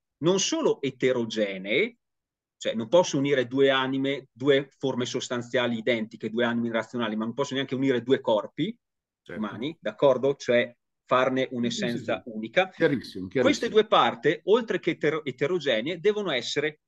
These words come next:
Speaker 1: complementari e incomplete. Allora ecco che qui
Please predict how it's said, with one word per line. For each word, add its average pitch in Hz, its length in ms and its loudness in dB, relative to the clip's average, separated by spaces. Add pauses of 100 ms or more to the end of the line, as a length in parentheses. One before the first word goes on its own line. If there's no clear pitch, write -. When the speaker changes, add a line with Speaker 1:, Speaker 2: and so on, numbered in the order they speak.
Speaker 1:
complementari 170 1160 0
e 185 120 2
incomplete. 185 920 -2 (320)
Allora 202 360 4
ecco 180 240 2
che 233 200 -8
qui 127 360 -4